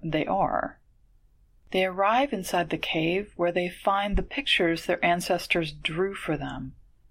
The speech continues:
about them. They reconnect with the spiral, which is the generations before them, within them, waiting for them, and they returned connected and empowered to be their true selves.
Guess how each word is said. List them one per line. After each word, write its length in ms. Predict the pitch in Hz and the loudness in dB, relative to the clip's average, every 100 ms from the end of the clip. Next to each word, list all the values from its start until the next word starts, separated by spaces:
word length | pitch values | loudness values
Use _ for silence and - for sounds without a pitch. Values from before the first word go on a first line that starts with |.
| - | -4
about 420 | 160 160 143 - | -2 0 -2 -4
them. 280 | 139 - - - - - - _ _ _ _ _ _ _ _ - | -8 -10 -14 -20 -20 -20 -20 _ _ _ _ _ _ _ _ -4
They 120 | 180 | -4
reconnect 640 | 190 247 - 214 220 233 | -2 -2 0 0 0 -4
with 100 | - | -4
the 80 | - | -4
spiral, 720 | - - 185 170 147 - - - _ _ _ _ _ | -4 -2 -2 -2 -4 -8 -12 -20 _ _ _ _ _
which 160 | 196 202 | 0 2
is 140 | 196 | 2
the 140 | - 190 | 0 2
generations 680 | 208 220 233 190 190 190 180 | 2 2 2 2 2 -2 -2
before 500 | 175 - - 294 277 | -2 -2 2 2 4
them, 320 | - - - - _ - - | 0 -2 -10 -20 _ -20 -2
within 480 | 170 165 233 233 165 | -2 0 0 0 -2
them, 320 | - - - - - - - | -6 -10 -18 -20 -20 -20 -14
waiting 540 | 165 220 269 247 185 | -2 0 2 2 0
for 320 | - - 160 | -2 0 0
them, 400 | 151 147 139 151 - _ _ - - _ - | 2 0 0 -4 -8 _ _ -20 -20 _ -2
and 160 | 220 226 | 2 2
they 80 | 233 | 0
returned 600 | 233 233 247 233 220 - | -4 -2 0 0 0 -2
connected 800 | - 220 285 294 - 147 - - - - - | 0 2 2 0 -2 -2 -2 -8 -20 -8 -2
and 120 | 185 | -2
empowered 760 | 180 - - 214 190 165 156 - | -2 0 2 4 4 2 -2 -4
to 100 | 160 | -2
be 220 | 180 170 | 0 2
their 200 | 170 165 | 0 0
true 240 | - 156 | 0 0
selves. 640 | 147 - 139 117 - - | 0 -2 -4 -4 -12 -20